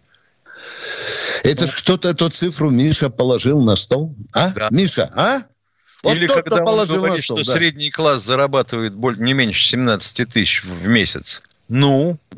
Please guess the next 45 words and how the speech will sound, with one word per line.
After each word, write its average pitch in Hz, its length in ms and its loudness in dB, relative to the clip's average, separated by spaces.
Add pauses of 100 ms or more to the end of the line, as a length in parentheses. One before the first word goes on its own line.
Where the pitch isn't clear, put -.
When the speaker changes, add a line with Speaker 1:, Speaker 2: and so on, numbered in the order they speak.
(300)
Speaker 2:
ё-моё. 107 840 0 (960)
Как - 300 0
Speaker 1:
Вот 156 140 2
Speaker 2:
это? 110 80 -6
Что - 180 -8
это 135 100 -8
за 151 160 -2
средний 131 340 -2
класс 127 260 0
такой? - 440 -8 (420)
Откуда 160 380 2
Speaker 1:
вот 160 140 0
Speaker 2:
эти - 20 0 (100)
Speaker 1:
это, 185 40 -6
Speaker 2:
цифры? - 260 -18 (380)
Кто - 220 0
Speaker 1:
вот 180 100 4
Speaker 2:
ему 156 120 2
Speaker 1:
это 165 120 0
Speaker 2:
их 170 200 -4
дал? 101 280 -2 (300)
Speaker 1:
Да, 156 440 0
вот 156 240 -2
это 190 180 -2
люди, 202 320 0
которые 156 300 0
подставляют 175 640 0
президента, 180 560 0
они 160 140 2
с 151 120 2
голой 156 360 -2
жопой 151 400 -4
в, 123 80 -6
в 110 460 -16
мордовские 190 520 0
леса 196 300 0
должны 107 300 -8
лететь. 110 440 -8 (540)
Потому 202 300 2
что, 226 120 2
а 220 40 0
потом 269 340 2
же 262 100 2
будут 247 220 -6
говорить: 254 340 0